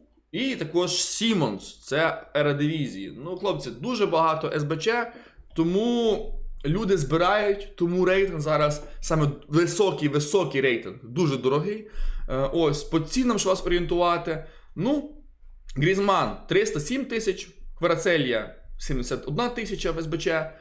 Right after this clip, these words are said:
Сака сто вісімнадцять тисяч. Ну, бачите, більше дізлайків майже в кожного. Сімонс, гарна карта,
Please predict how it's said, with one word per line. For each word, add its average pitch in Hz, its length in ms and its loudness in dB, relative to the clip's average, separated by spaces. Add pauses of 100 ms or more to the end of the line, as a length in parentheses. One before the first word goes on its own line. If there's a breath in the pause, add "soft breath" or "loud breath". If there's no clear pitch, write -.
(280 loud breath)
Сака 165 760 0 (140)
сто - 240 2
вісімнадцять 208 600 0
тисяч. 214 400 -4 (480 soft breath)
Ну, - 60 -10
бачите, 220 380 0
більше 208 340 0
дізлайків 160 500 2
майже 135 200 2
в - 80 -12
кожного. 113 400 0
Сімонс, 160 680 0
гарна 151 320 0
карта, 156 540 -2